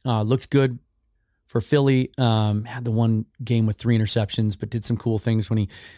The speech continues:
played for Jalen Hurts down the stretch last year. Uh, guy who I think fits this offense well, wouldn't cost a lot,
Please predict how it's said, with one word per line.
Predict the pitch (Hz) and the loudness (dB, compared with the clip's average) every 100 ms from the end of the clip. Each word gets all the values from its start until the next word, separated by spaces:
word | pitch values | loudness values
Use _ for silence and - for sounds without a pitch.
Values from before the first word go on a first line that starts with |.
| _ - | _ -2
played | 120 107 | 0 0
for | |
Jalen | 113 117 113 107 | 0 0 2 2
Hurts | 113 92 | 0 -2
down | - 110 | 0 0
the | 107 | 2
stretch | - - 110 - 110 | -2 0 0 0 -2
last | 107 104 - 120 | -2 -2 -2 0
year. | 104 98 90 _ - - - | 0 0 -4 _ -20 -18 -2
Uh, | 120 107 101 | 0 2 0
guy | 151 160 | 0 4
who | 151 | 4
I | 135 | 4
think | 131 127 _ | 2 0 _
fits | - 151 147 | -2 0 2
this | - 135 - - | 2 0 0 -4
offense | 123 135 - 147 135 - | -4 -4 0 2 2 2
well, | 127 123 117 113 101 _ _ _ _ - | 2 4 4 2 0 _ _ _ _ -6
wouldn't | 120 135 135 139 | 2 2 2 -2
cost | 127 117 113 - - - | -2 -2 -2 -4 -8 -8
a | 123 | -2
lot, | 113 107 104 101 - | 0 2 0 0 -4